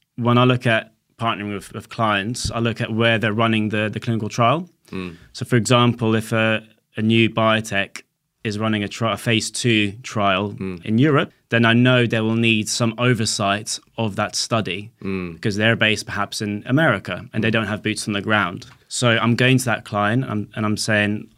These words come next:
Speaker 1: "I know you have a, a new study that you're running,
Speaker 2: Mm.
Speaker 1: which is typically in phase two. There's three stages to clinical development. In stage two, it's typically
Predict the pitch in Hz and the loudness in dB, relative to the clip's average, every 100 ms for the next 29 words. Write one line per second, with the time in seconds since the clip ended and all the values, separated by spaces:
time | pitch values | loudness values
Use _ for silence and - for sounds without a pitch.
0 | _ - 113 123 123 113 107 110 110 107 | _ -2 4 6 6 4 2 2 2 0
1 | - _ - - - 113 113 - - 120 | -4 _ -20 -16 -4 0 0 0 0 4
2 | 131 151 135 139 127 113 117 131 170 202 | 4 2 -6 -8 -2 0 2 2 0 -4
3 | 104 - 127 - 117 117 113 113 110 - | -6 -4 -2 0 2 0 2 0 0 -2
4 | 107 - 120 107 - - 113 143 117 - | -4 2 2 2 -2 0 2 0 -4 -2
5 | 123 - 107 101 101 - 104 104 - 113 | -2 0 0 0 -4 -6 -6 -8 -10 -10
6 | 107 104 104 117 127 147 151 - 120 - | -8 -6 -2 0 0 -2 -4 -4 -2 2
7 | 127 120 - - 190 165 131 - 131 131 | 2 2 0 0 2 2 0 -2 0 2